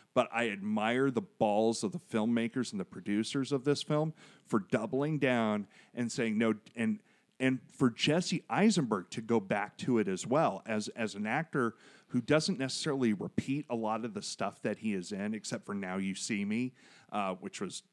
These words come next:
don't go see that movie if you've never seen it. It's not worth it.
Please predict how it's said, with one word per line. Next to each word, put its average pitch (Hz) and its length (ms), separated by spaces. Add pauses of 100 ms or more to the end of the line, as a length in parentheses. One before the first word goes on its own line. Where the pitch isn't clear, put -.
don't 120 180
go 98 120
see 95 200
that 85 220
movie 85 320
if - 160
you've 92 180
never 92 240
seen 90 320
it. 90 200
It's - 340
not 104 200
worth - 280
it. 117 200